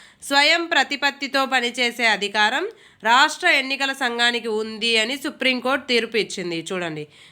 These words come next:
సుప్రీంకోర్టు తీర్పు ఏమిచ్చింది? కిషన్ సింగ్ తోమర్ వర్సెస్ State of ఉత్తరప్రదేశ్ కేసులో ఆర్టికల్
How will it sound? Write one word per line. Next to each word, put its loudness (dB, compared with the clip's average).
సుప్రీంకోర్టు 0
తీర్పు 0
ఏమిచ్చింది? 0
కిషన్ -2
సింగ్ -4
తోమర్ 2
వర్సెస్ -2
State 4
of -4
ఉత్తరప్రదేశ్ -4
కేసులో -2
ఆర్టికల్ 2